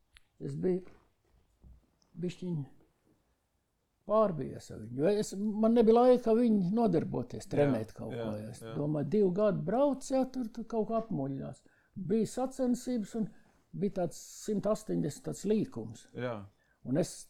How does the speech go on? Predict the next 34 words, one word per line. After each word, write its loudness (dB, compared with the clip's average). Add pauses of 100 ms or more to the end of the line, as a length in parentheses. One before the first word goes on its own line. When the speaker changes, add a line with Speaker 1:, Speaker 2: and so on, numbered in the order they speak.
Speaker 1:
tur -10
stāstu 2
tiem -2
saviem -2
sportistiem, -2
es -6
saku, -2
"Jums 0
tur 0
ir 4
kļūda, 0
tam -4
tev 2
tur -4
ir -2
kļūda, -2
un 0
tu 0
tur -2
dari 0
tā 2 (100)
un 0
stāst." -2 (540)
Un -4
viņš -2
kaut 2
kur 0
aizmugurē 0
noklausījies, -2
ka -8
es -6
mācu 0
viņus, -12
ja. -16